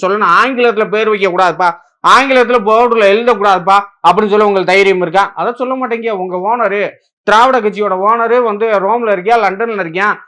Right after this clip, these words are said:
அவனை எடுத்து பேச முடியுமா? பேச மாட்டேங்க. அதுக்காக வந்து தமிழ்ல பெயர் பலகை வைக்கணும். ஆ? கிரசன்ட் ஹார்ட்வேர்ஸ், கிரசன்ட் ஹார்ட்வேர்ஸ், இது என்ன தமிழ்? ஆ? இதை வந்து எப்படி இந்த தமிழ்ல ஓடுறது தெரியலையே.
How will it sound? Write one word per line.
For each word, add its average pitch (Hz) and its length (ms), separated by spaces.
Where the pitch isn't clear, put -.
அவனை 214 300
எடுத்து 233 200
பேச 214 220
முடியுமா? 214 360
பேச 226 280
மாட்டேங்க. 165 460
அதுக்காக 262 400
வந்து 247 200
தமிழ்ல 269 280
பெயர் 247 320
பலகை 233 280
வைக்கணும். 220 380
ஆ? 247 140
கிரசன்ட் 311 640
ஹார்ட்வேர்ஸ், 269 680
கிரசன்ட் 269 500
ஹார்ட்வேர்ஸ், 233 520
இது 240 120
என்ன 311 220
தமிழ்? 226 520
ஆ? 285 280
இதை 226 360
வந்து 254 240
எப்படி 254 240
இந்த 220 320
தமிழ்ல 214 500
ஓடுறது 185 240
தெரியலையே. 180 480